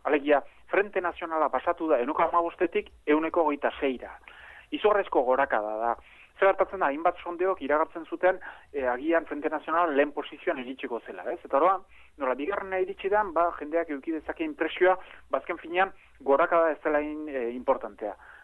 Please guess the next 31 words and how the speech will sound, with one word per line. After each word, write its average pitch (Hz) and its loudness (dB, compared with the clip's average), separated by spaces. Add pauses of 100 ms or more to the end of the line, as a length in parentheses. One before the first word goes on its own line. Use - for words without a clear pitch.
(160)
Datuak 214 2
begiratzen 165 0
badira, 131 -4
bai 214 2
portzentaietan, 135 -4 (840)
bai, 175 4 (360)
eh, 120 -2
boto 185 2
kopuruetan, 135 -2
eta 143 2
bai 208 2
inplantazioan, 143 -2 (580)
hor 190 6
ikusten 180 -2
da 180 4
Frente 151 -4
Nazionala, 151 0 (380)
eh, 120 -14
ez 214 -6
bakarrik 139 2
konsolidatzen, 120 -6
baizik 127 -8
eta 117 -2
gorantza 131 2
doala. 101 -12 (360)
Are 220 4
eta 214 2
gehiago 180 0
kontutan 175 -4
izanik, 180 -2 (360)
ba, 190 2